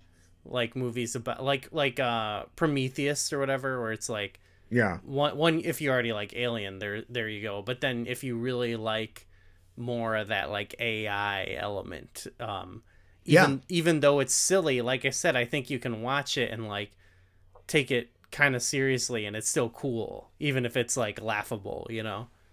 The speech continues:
Speaker 1: So I,
Speaker 2: Yeah.
Speaker 1: I think there's a room to get people, like, like, if they did do that sort of remake, I think, um, there's people who could get into it,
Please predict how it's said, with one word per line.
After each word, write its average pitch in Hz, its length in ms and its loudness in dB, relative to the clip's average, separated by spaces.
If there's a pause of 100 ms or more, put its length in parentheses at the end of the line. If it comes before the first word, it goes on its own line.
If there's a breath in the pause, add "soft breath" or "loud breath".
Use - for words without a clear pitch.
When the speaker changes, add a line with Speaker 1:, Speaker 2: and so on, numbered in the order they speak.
Speaker 1:
So 156 180 2
I, 151 80 8
Speaker 2:
Yeah. 107 240 4 (140)
Speaker 1:
I 190 80 -2
think 254 260 -4
there's 180 260 4
a 151 80 2
room 147 380 0
to 123 100 -8
get 117 260 -6
people, - 300 -16 (320 soft breath)
like, 185 260 8
like, 180 220 8
if 185 180 6
they 180 160 6
did 165 240 2
do 160 160 0
that 147 220 4
sort 151 220 0
of 135 100 -2
remake, 131 420 -2
I 113 100 0
think, 127 420 -6 (460)
um, 110 440 -4 (540)
there's 120 340 0
people 123 260 -4
who 120 320 -2
could 117 280 -4
get 120 160 0
into 110 280 -6
it, - 220 -12